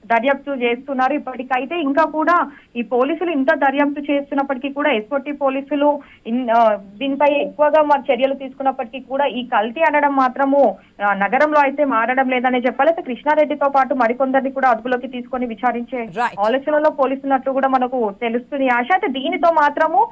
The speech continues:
Speaker 1: ఈ కల్తీ పైన మాత్రము స్థానికులు అయితే మండిపాటు పడుతున్నారు, వాళ్ళ,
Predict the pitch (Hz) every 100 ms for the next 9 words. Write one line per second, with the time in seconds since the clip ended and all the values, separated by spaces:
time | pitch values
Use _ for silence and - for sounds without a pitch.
0 | - - 262 269 240 262 359 339 330 320
1 | 294 294 311 311 247 220 277 311 285 294
2 | 262 240 269 262 269 262 240 277 262 254
3 | 269 349 277